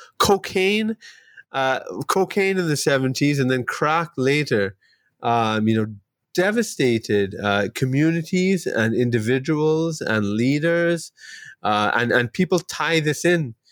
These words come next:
you know, uh, to the cointel, uh, cointelpro operation. You know, I, you know what, what people call conspiracy theories. You know, are, are, it's, it's very much part of, um, African American discourse. If anybody knows,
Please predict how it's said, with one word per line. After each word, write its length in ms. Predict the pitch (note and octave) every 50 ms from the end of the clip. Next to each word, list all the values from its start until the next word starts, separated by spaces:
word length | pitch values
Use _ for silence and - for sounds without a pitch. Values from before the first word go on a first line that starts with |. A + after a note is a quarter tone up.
| _ _ _ _ -
you 100 | - A2+
know, 220 | A2 G#2+ A#2 C3
uh, 260 | - - G2 A2+ G#2+ G#2+ -
to 100 | - A#2+
the 100 | G#2+ A2
cointel, 680 | - - B2 A2 A2 G#2+ G#2 - A#2 G#2 G#2 G#2+ G#2 - -
uh, 320 | - G#2 G2 F#2+ F#2 E2+ D2+ - - - _ _ _ - - -
cointelpro 760 | - - A#2 A2 A2 G#2+ - G#2+ G#2 F#2 - - A2 G#2 G2
operation. 760 | F#2 G#2 G2+ - G#2+ G2+ F#2+ F#2+ F#2+ F#2+ - - A2 C3 D3+
You 100 | D3 A#2+
know, 120 | G2+ G2+ G2
I, 80 | A2+
you 60 | A2+ A#2 - - - - - - -
know 160 | A#2 A2+ A2
what, 260 | A2 A#2+ B2+ C3 -
what 300 | C3 B2 C#3 C#3+ C#3+ -
people 240 | - E3 D3 - C3+
call 300 | - - C#3+ B2 B2 B2
conspiracy 680 | - - A#2 A2+ - - - C3+ C3+ C#3 C#3 C3 - B2+
theories. 600 | A2+ - - A#2 G#2 G2 F#2+ G2 A#2 C3+ C#3+ -
You 80 | A#2 G#2
know, 80 | G2+
are, 160 | G2+ A2 A2+
are, 220 | - D#2+ C3 D3 C3+
it's, 200 | D3 B2 B2 - - - - C3 B2+ - -
it's 220 | C#3 C3 - -
very 400 | B2 A2+ A2+ A#2+ A#2+ D3+ E3+ E3+
much 260 | E3 E3 D#3+ - -
part 320 | - - D3 C#3+ D3 C#3+ -
of, 300 | - B2+ B2 A#2+ A2+ A2+
um, 280 | G#2 G#2 G#2 G2 F#2+ - - - - - - - - -
African 480 | - A2+ B2+ - - B2+ - D3 C3 C3
American 460 | B2+ B2+ B2+ B2+ B2+ - B2 A#2+ A2+
discourse. 560 | A#2+ C3+ C3 - - - G#2+ G#2 G#2 - -
If 100 | - -
anybody 400 | A2 A2+ A#2+ A#2 A#2+ A#2 A#2+ A#2
knows, 400 | A2+ A#2+ A#2 A#2 A2+ A2 - -